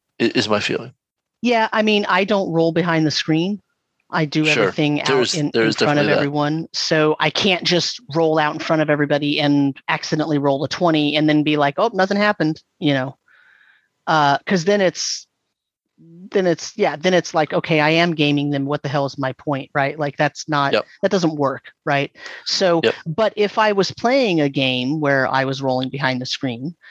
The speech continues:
Speaker 2: like, say, original D and D, right? If I was playing O D and D, you know, the D M rolls all of the thieves' checks and all that stuff.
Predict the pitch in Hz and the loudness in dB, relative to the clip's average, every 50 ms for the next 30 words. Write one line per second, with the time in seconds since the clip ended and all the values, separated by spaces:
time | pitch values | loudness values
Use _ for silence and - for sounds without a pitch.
0 | - - _ - 131 127 - - - 143 131 123 135 131 139 139 - 147 135 123 | -20 -10 _ -2 -2 0 0 0 2 2 2 2 0 0 -2 0 0 0 0 0
1 | 120 120 123 _ - 135 127 120 123 - 120 117 131 156 135 120 113 123 127 - | -2 -4 -6 _ -4 -4 -2 -2 -2 -4 -6 -6 -4 -4 -2 -2 -2 -2 0 -2
2 | 135 139 - - 190 170 147 143 147 143 147 139 135 131 127 - 170 156 143 131 | -2 -2 0 0 0 2 2 2 2 2 0 0 0 0 -2 -2 -4 -4 -4 -6
3 | - - - - - - 156 151 139 139 135 151 143 - 180 190 190 185 170 143 | -6 -8 -16 -10 -4 0 2 2 2 2 0 -2 -4 -2 0 0 2 2 2 2
4 | 131 139 143 143 143 147 135 139 127 135 143 143 135 120 139 - - 151 143 139 | 2 2 2 2 2 2 2 2 0 2 2 0 -2 -4 -6 -10 -6 -6 -6 -6
5 | - - - - - - - - 151 131 127 - - - 143 131 127 123 127 135 | -6 -10 -12 -12 -10 -6 -2 0 2 0 0 -2 -6 -4 -2 0 0 2 2 2
6 | 143 156 - - - 131 107 123 120 | 2 2 0 0 0 0 0 0 -2